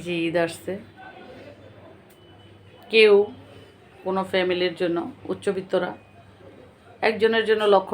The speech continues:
টাকা খরচ করতেছে, কোনো হিসাব নাই, কিন্তু তার পরিবারেই একজন কাজের লোক আছেন, একজন ড্রাইভার আছেন, একজন দারোয়ান আছেন, বাবুর্চি আছেন, সে কিন্তু তৃতীয় শ্রেণীর,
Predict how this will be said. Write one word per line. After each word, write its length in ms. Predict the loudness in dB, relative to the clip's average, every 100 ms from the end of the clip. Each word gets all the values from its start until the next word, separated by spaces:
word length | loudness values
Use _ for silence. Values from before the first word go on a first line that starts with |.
| -2
টাকা 160 | -2 -4
খরচ 260 | -2 -2 -4
করতেছে, 440 | -10 -10 -12 -8 -6 -8 -12
কোনো 180 | -10 -10 -8
হিসাব 300 | -12 -12 -12
নাই, 200 | -12 -14 -20 -20 -20 -20 -20 -20 -20 -20 -20 -8
কিন্তু 200 | -6 -4 -2 4
তার 180 | 4 4
পরিবারেই 580 | 4 4 6 6 6 2 -2 -8 -20 -6
একজন 340 | -4 -2 -4 -2
কাজের 320 | -2 -2 -4
লোক 160 | -6 -6
আছেন, 340 | -8 -8 -16 -16 -20 -20 -20 -20 -12
একজন 300 | -8 -2 -2 0
ড্রাইভার 360 | 0 -2 0 -2
আছেন, 380 | -4 -6 -8 -6 -8
একজন 280 | -10 -6 -4 -2
দারোয়ান 380 | -2 0 -2 -2
আছেন, 300 | -4 -6 -6 -4
বাবুর্চি 460 | -6 -6 -8 -8 -8
আছেন, 260 | -10 -16 -20 -20 _ -20 -20 -20 -20 -20
সে 180 | -2 0 2
কিন্তু 220 | -2 -4 -6
তৃতীয় 380 | -4 -6 -2 -2
শ্রেণীর, 480 | -2 -4 -6 -8